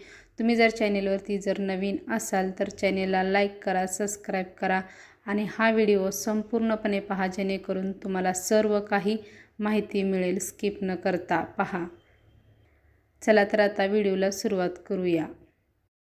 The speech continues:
गणपती बाप्पा हे सर्वांचे आवडते लाडके आहेत. गणपती बाप्पा हे सर्वांच्या इच्छा, अपेक्षा आहेत त्या नक्कीच पूर्ण करतात. ते विघ्नहर्ता आहेत.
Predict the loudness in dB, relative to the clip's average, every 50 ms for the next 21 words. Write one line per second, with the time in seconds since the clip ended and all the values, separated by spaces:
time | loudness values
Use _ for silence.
0 | _ _ _ -6 0 2 4 4 4 4 2 2 2 0 -2 -2 0 0 0 0
1 | 0 2 0 0 2 2 0 -2 -4 -4 -4 -4 -4 -4 -2 -2 -2 0 0 0
2 | 0 -2 -4 -2 0 0 2 4 4 4 2 2 -2 -4 -2 -2 0 -2 -2 -4
3 | -6 -8 -8 -10 -16 -20 _ _ _ -2 2 2 2 4 4 4 4 2 2 2
4 | 2 2 4 2 0 0 -2 -2 0 0 0 -2 -2 -2 -2 -4 -4 -4 -8 -10
5 | -6 -6 -4 -4 -4 -6 -6 -4 -4 -6 -6 -4 -4 -2 -2 -2 -2 -4 -6 -6
6 | -4 -4 -2 -2 -4 -6 -8 -6 -4 -4 -4 -4 -6 -4 -2 -2 0 0 0 -2
7 | -2 0 -2 -2 -2 -2 -2 -2 -2 -4 -4 -10 -20 -20 -20 _ _ 2 2 4
8 | 4 4 4 4 2 2 2 2 2 0 0 0 0 2 2 2 2 0 -2 0
9 | 0 2 0 0 -2 -8